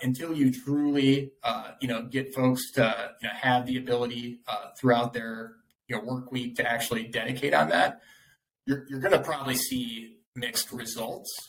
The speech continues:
Uh, that being said, you do wanna have kinda proactive programs, training academy. We've set up a lot of these academies. Our take on it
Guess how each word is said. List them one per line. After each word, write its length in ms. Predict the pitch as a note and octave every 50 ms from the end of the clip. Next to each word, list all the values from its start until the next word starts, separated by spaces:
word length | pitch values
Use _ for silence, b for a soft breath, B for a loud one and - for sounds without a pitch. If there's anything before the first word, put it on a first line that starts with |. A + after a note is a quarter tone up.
| - _ _ _ _ _ _ _ _ _ _ _ -
Uh, 320 | A#2 A2 G#2+ G#2+ A2 - - - - _ _ _ _ _ _ _ -
that 300 | C3 C#3+ D3+ E3 D#3 -
being 180 | D#3+ C#3+ C3 B2
said, 340 | - - F3 D#3 C3 A#2
you 100 | A#2+ B2+
do 180 | A#2 B2+ D3+ C#3+
wanna 220 | C3 C3 B2+ A#2+
have 440 | A#2 - C3 B2 B2 A#2+ A#2 A2+ -
kinda 400 | - B2+ A2+ A2+ A2+ G#2+ G#2+ - - _
proactive 560 | - C#3 C3 A#2+ A#2+ A#2 A2+ A2+ - A#2 A2+
programs, 600 | - - C3+ C3 B2+ B2+ B2 A#2+ A#2+ A#2+ A#2+ A#2+ -
training 340 | - C3 A#2+ A#2+ A#2+ A#2 A#2
academy. 440 | A2 - - A#2+ A#2+ A#2+ B2 B2 A#2+
We've 160 | A2+ A#2 A2+
set 160 | - C3+ B2
up 120 | B2 A#2+ A#2+
a 20 |
lot 180 | A#2 A#2 A2+ A#2
of 60 | A2+
these 180 | A2+ A#2 -
academies. 600 | A#2 - B2 A#2 A#2 A#2 - - - A2+ - - - b b b b b b _ _ _ _ _ _ _ _ _ _ _ _ _ -
Our 200 | C#3+ E3 G#3 G3+
take 280 | G3+ F3+ D3+ C3+ - A#2+
on 120 | A#2+ A#2+
it 120 | B2 A#2+